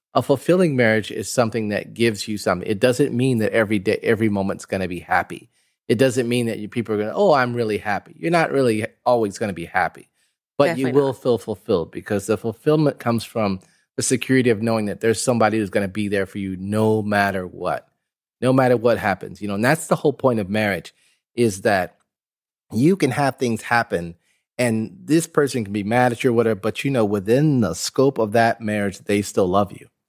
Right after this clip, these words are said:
Speaker 2: Yeah.
Speaker 1: And they, and they give you room to make mistakes and grow as a person. And so that's really what mo-, marriage brings as compared to being single. So just replace that word happy. Think about marriage as being fulfilled.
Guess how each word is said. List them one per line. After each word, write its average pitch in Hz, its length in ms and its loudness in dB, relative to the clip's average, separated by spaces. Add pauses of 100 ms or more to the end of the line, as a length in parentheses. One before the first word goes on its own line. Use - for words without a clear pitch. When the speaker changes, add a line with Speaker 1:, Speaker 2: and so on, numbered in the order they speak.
(180)
Speaker 2:
Yeah. 160 320 2
Speaker 1:
And 104 220 2
they, 113 180 2
and 101 260 -2
they 113 200 2
give 110 240 -2
you 113 140 0
room 107 260 0
to 98 100 -8
make 101 240 0
mistakes 98 540 -2
and 90 380 -6 (360)
grow 113 280 2
as 92 100 -6
a 98 60 -10
person. 98 520 -2
And 98 140 -8
so 101 300 2 (380)
that's 175 300 2
really 135 460 2
what 110 520 0
mo-, 107 300 -2
marriage 110 460 2
brings 98 540 -2 (200)
as 107 160 -4
compared 101 460 0
to 101 80 -6
being - 340 -10
single. 90 380 -4
So 92 340 0 (380)
just 180 180 0
replace 160 400 2
that 131 160 2
word 120 180 2
happy. 101 380 0
Think 147 280 -2
about 127 400 2
marriage 104 400 -2
as 92 160 -8
being 95 340 -2
fulfilled. 90 800 -4